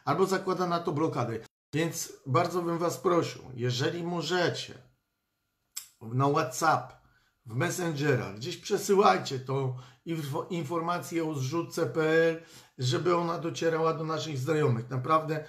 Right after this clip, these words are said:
e, chcemy zebrać te pieniądze, żeby przebadać dzieci. Już we wtorek, poniedziałek, wtorek trenerzy dzwonili, dzieciaki wracają z obozów. Jedni przyjadą do nas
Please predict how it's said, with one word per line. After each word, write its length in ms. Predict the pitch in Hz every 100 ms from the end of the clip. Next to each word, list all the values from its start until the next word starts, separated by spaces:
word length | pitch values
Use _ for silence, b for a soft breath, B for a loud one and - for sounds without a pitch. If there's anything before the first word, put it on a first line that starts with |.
| B B -
e, 520 | 147 147 147 147 147
chcemy 360 | 127 - 170 165
zebrać 400 | 160 160 160 -
te 100 | 147
pieniądze, 460 | 160 147 160 156
żeby 200 | 143 147
przebadać 580 | 151 - 147 156 151 135
dzieci. 480 | 160 165 - 165 160 B B B -
Już 320 | 151 180 151
we 160 | 165 127
wtorek, 500 | - 175 165 160 -
poniedziałek, 540 | 165 160 165 165 160
wtorek 320 | - 156 151
trenerzy 480 | 143 156 160 156 151
dzwonili, 500 | 135 143 151 151 139
dzieciaki 440 | 131 - 156 156
wracają 680 | 143 147 131 151 156 151 143
z 120 | 123
obozów. 640 | - 139 156 160 143 139 127
Jedni 340 | 160 151 151
przyjadą 560 | - - 160 156 156 151
do 100 | 160
nas 220 | 160 -